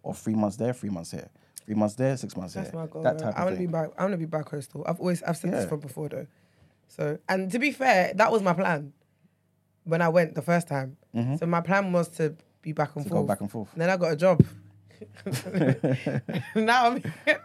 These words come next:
Speaker 2: <laughs> Now I'm here. I'm like, "Damn." Like, literally. So,
Speaker 1: Mm.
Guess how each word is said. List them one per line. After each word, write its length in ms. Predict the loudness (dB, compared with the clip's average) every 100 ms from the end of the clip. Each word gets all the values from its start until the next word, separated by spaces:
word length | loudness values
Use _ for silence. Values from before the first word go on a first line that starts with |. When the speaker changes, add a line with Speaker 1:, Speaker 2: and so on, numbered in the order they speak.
| -14
Speaker 2:
<laughs> 140 | _
Now 220 | 4 4 4
I'm 100 | 0
here. 360 | 2 4 2 0 -2 -2 6 6 8
I'm 60 | 6 4
like, 220 | 0 0
"Damn." 320 | 2 2 0 -6 -20 -20 -20 _ _ _ _ _ 2
Like, 220 | 2 4
literally. 560 | 0 -6 -8 -8 -8 -12 _ _ _ _ -4
So, 60 |
Speaker 1:
Mm. 320 | 0 2 0